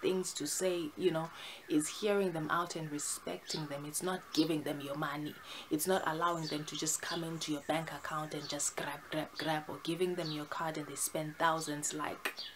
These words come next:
there are no limits. No, honoring your parents is respecting your parents, is hearing them when they speak and hearing their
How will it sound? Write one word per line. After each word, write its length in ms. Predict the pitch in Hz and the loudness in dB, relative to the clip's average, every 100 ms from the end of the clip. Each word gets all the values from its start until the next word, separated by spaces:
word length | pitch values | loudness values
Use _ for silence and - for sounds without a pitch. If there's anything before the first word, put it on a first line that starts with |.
| - | 4
there 100 | 135 | 6
are 80 | 151 | 6
no 140 | 160 | 4
limits. 540 | 160 165 160 151 - | 2 0 0 0 2
No, 220 | 175 160 156 - - - | 4 2 0 -8 -10 -2
honoring 400 | 175 185 190 180 | 2 4 4 4
your 120 | 160 | 0
parents 520 | 156 - 165 165 160 - - - - - | -4 -2 0 -2 -4 -8 -12 -12 -8 0
is 260 | 147 147 | 0 0
respecting 640 | 151 151 - 180 175 - 165 | -2 -2 0 0 0 -2 -2
your 120 | 151 | -4
parents, 640 | - 160 156 156 156 151 147 | -4 -4 -2 -2 -2 -4 -6
is 220 | 147 - - - | -8 -10 -12 -10
hearing 580 | - - 202 196 190 175 | -4 2 8 8 8 4
them 240 | 156 151 151 | 0 -2 -2
when 140 | 156 | -2
they 140 | 147 143 | -4 -2
speak 560 | - - 190 190 185 | -2 2 2 4 2
and 300 | - 160 160 - - - - - - | -2 -2 -6 -8 -10 -14 -16 -12 4
hearing 400 | 196 185 180 165 | 10 10 10 4
their 200 | 156 | 0